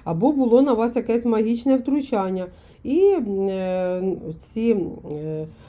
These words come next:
нитки впитали в собі негатив, все, і свою функцію виконали. Ви їх спаліть, знешкодьте. Але оберіг ніколи не втратить силу.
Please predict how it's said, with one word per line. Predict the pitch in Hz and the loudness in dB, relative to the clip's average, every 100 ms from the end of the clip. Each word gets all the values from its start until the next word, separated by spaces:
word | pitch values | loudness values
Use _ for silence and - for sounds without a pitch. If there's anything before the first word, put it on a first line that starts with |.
| - | -6
нитки | 185 220 214 - | 2 4 2 -2
впитали | 165 - - 277 247 196 196 | -4 0 2 2 4 2 2
в | 214 | 0
собі | - 247 262 | 0 0 4
негатив, | 269 285 269 269 277 285 254 214 | 4 4 0 0 -2 -4 -4 -8
все, | - 320 302 | -4 0 2
і | 220 | 2
свою | 202 208 214 | 0 0 0
функцію | 214 233 254 269 240 | 0 2 2 2 0
виконали. | 185 170 165 180 220 285 - - - - - - | 0 -2 -2 0 0 0 -4 -20 -20 -20 -20 -14
Ви | 165 170 240 330 392 - - - | -4 4 4 4 2 -6 -18 -10
їх | 160 240 262 | -4 -4 -4
спаліть, | - 226 226 302 320 - | -4 0 4 4 2 -4
знешкодьте. | - 196 302 - - 151 - 143 139 - - | -2 2 2 2 -2 -2 -4 -12 -12 -20 -8
Але | 175 226 302 254 233 226 | 0 2 4 4 4 2
оберіг | 220 277 330 349 269 262 247 | 2 4 4 6 6 6 4
ніколи | 226 233 233 247 269 | 4 4 6 6 6
не | 254 202 | 4 2
втратить | 185 190 202 202 202 | 0 -2 0 -2 -6
силу. | - 208 185 156 | -4 -2 0 -2